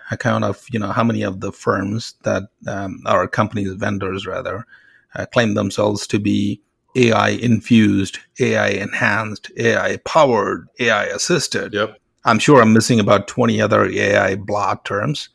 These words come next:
Speaker 1: Are we overusing the term A I, especially when it comes to I T operations, or is it really you think it's, it's adding a value as it suggests it does?
Speaker 2: Well, you could be invisible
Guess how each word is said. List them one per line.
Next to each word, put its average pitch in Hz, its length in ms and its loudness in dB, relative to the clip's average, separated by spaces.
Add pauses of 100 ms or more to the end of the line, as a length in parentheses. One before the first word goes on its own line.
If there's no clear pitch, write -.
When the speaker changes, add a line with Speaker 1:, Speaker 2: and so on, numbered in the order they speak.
(380)
Speaker 1:
Are 139 100 6
we 226 120 8
overusing 196 720 8
the 180 60 2
term 165 260 4
A 165 220 4
I, 170 140 2
especially 156 440 2
when 135 120 4
it 127 80 -2
comes 131 180 2
to 131 120 4
I 131 120 4
T 135 140 0
operations, 135 720 2
or 123 160 6
is 113 140 2
it 110 120 -4
really 117 260 8
you 107 220 6
think 110 240 0
it's, 107 180 -2
it's 107 220 -4
adding 104 320 0
a 101 60 -4
value 104 380 0
as 101 180 -2
it 104 100 -4
suggests 101 440 -4
it 98 140 -10
does? - 340 -14 (720)
Speaker 2:
Well, 175 460 -2 (100)
you 131 120 -4
could 120 180 -8
be 113 440 -4 (160)
invisible 139 680 -2